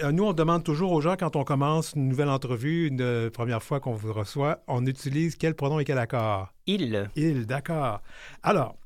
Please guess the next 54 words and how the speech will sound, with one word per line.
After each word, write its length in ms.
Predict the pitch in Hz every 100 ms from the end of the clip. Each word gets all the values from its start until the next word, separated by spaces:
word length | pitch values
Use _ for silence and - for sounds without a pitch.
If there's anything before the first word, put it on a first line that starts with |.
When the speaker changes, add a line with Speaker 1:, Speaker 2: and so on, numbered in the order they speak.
| - - - -
Speaker 1:
euh, 260 | 135 131 135 -
qu'est-ce 220 | 262 -
que 80 | 160
ce 180 | -
sondage 500 | 135 170 143 170 165
nous 260 | 151 151 123
apprend 380 | 156 - 151 185
au 120 | 151
sujet 460 | 131 - 139 147 165
du 160 | 127 123
sentiment 540 | - 156 - 147 170
d'insécurité 680 | 147 147 151 135 123 123 151
dans 140 | 131
le 40 |
village ? 380 | 113 120 143 131 - - _
Qu'on 120 | - 139
sait 160 | 160
pas 120 | 156
déjà, 260 | 202 180 226
mais 120 | 220
quand 160 | 202 196
même, 240 | 175 214
c'est 180 | - 156
peut-être 240 | 185 180
bon 120 | 185 196
de 40 |
le 60 | 170
souligner, 420 | - 151 139 120
là. 160 | 107 - -
Speaker 2:
Oui, 280 | 170 185
ben, 200 | 190 131 123
dans 140 | 139
le 60 | 139
fait, 220 | 214 - -
euh, 120 | 143
il 60 | 139
y 60 | 131
a 60 |
plusieurs 600 | - - 139 165 165 123
éléments, 440 | 147 139 127 120 180
donc 260 | 151 113
on 80 | 131
voulait 240 | 117 117 131
quand 140 | 131
même 160 | 120 139
valider, 480 | 127 127 113 117
parce 180 | 175 127
qu'il 100 | -
y 40 | 127
avait 80 |
plusieurs 320 | - 139 160 180
sondages 400 | 151 113 143 -
qui 80 |
avaient 200 | 117 117